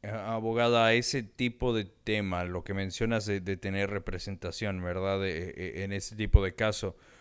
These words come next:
Porque el hecho de que quizás, eh, no se sabe si la pelea va a ser difícil o la pelea va a ser fácil, y si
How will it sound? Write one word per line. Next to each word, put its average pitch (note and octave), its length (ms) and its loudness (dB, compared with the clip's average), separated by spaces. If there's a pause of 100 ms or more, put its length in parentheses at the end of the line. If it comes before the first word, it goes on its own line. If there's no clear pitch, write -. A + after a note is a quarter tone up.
(160)
Porque B2 600 6
el A#2 200 4
hecho D3 240 6
de C#3+ 120 6
que A2+ 260 2
quizás, - 760 4
eh, D3 400 -2
no E3+ 460 6
se G3+ 160 8
sabe D#3+ 400 10
si C3+ 160 0
la A#2+ 180 4
pelea C#3 260 8
va D3 120 8
a C3 40 6
ser C3+ 240 0
difícil D3 600 -2
o C3 60 2
la A2 160 0
pelea G#2+ 300 4
va A#2 100 6
a G#2 40 0
ser G2 200 -2
fácil, C#3 580 -2
y A#2 80 -4
si A2+ 420 0